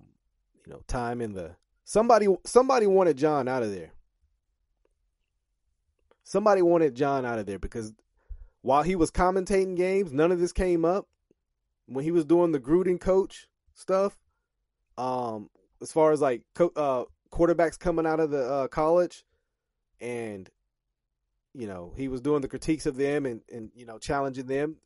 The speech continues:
it never came up. But this man gets in the N F L and somebody got that mug saved.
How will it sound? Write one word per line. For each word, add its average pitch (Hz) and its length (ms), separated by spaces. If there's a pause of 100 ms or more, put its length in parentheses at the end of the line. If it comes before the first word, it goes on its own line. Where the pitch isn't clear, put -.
(140)
it - 80
never 147 240
came 175 300
up. 185 220 (1300)
But 139 120
this 196 140
man 202 280
gets 208 180
in 190 80
the 185 100
N 196 140
F 180 160
L 196 180
and 139 120
somebody 170 380
got 156 260
that 151 160
mug 131 280
saved. 131 400